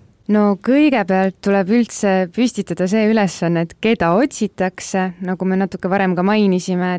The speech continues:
teha kindlaks, mis on need pehmed väärtused, mis on need oskused, milles ei saa taganeda. Ja värbajana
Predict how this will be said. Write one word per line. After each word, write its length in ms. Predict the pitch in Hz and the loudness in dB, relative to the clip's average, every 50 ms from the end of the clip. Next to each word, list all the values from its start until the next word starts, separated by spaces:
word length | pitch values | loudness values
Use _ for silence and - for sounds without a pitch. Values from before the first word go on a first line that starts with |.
| - - | -4 -2
teha 240 | 202 220 220 220 196 170 _ - | 0 0 0 0 -2 -2 _ -2
kindlaks, 800 | 214 233 240 226 202 175 170 170 170 170 _ - - - - - 180 180 180 | 2 2 4 4 2 2 0 -2 -4 -4 _ -12 -14 -10 -6 -4 -2 0 2
mis 240 | 185 208 226 - - - | 2 2 0 0 0 -2
on 140 | 185 175 165 | -2 -2 -2
need 100 | 160 - _ - | -4 -4 _ -2
pehmed 400 | 226 269 254 233 208 196 180 180 | 0 0 0 0 0 -2 0 0
väärtused, 480 | 185 175 180 185 - - 180 170 170 | 0 0 0 -2 -4 -6 -6 -6 -4
mis 240 | 165 180 196 196 - 196 170 | -2 -2 -2 -2 -2 -2 -2
on 80 | 160 | -2
need 160 | 156 151 165 180 | -2 -2 0 0
oskused, 640 | 240 285 - - - - - 185 170 180 170 165 | 2 0 0 -2 -6 -6 -4 -4 -2 -2 -2 -2
milles 540 | 170 185 202 214 196 165 160 156 - - - - | 0 0 2 2 2 0 -2 -4 -6 -10 -8 -4
ei 220 | - 170 160 160 | -4 -4 -4 -4
saa 320 | 156 - - 226 254 254 202 - | -6 -2 -2 0 2 2 0 0
taganeda. 640 | 175 175 180 - 170 165 165 165 156 - 160 165 165 - - - - - - - - - - - | 0 -2 -2 -2 -2 -2 0 -2 -2 -2 -2 -4 -4 -6 -12 -20 -20 -20 -20 -20 -20 -20 -20 -12
Ja 240 | - 175 175 175 170 170 170 170 170 170 170 170 170 165 165 165 165 175 - 185 | -6 -2 0 0 2 2 2 2 2 2 2 2 0 0 0 -2 -2 -4 -4 -2
värbajana 720 | 185 220 240 247 226 196 - 180 175 170 170 180 175 | 0 0 0 0 0 0 0 0 0 2 2 2 2